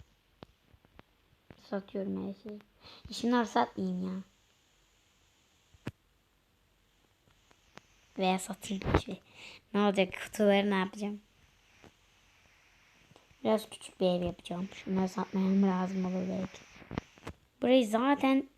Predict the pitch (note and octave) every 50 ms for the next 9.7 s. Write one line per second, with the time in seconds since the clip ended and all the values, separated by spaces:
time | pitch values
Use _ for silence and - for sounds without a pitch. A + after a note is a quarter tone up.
0 | _ - - - - G3+ G#3 G#3 G#3 - - F#3+ F#3+ F#3+ - G#3 G3+ G3+ G#3 G3+
1 | G#3 G#3 - _ _ - _ _ _ _ - - - - - F#3+ F#3 F#3 G3 G3+
2 | G#3 F#3 F#3 F#3+ - - - G#3 G#3+ - - - G#3+ G3+ G3 - - A3 - _
3 | _ _ _ _ _ _ _ _ _ _ _ _ _ _ _ _ _ _ _ _
4 | _ _ _ _ _ _ _ _ _ _ _ _ _ _ _ _ _ _ _ _
5 | _ _ _ _ _ _ _ _ - - _ _ - - - - _ - - _
6 | _ _ _ - - _ - - - A#3+ - - - B3 A#3+ A3 - _ _ _
7 | _ _ _ _ _ _ _ _ _ - - _ _ _ _ _ _ _ _ -
8 | G3+ G3+ G3 G3+ G#3 G#3 G3+ - A3 G#3 G3 - - - - - A3+ A3+ A3+ A3
9 | - A#3 G#3+ A3 A3 A3 A3 A3 A3+ A3+ A3+ B3 A#3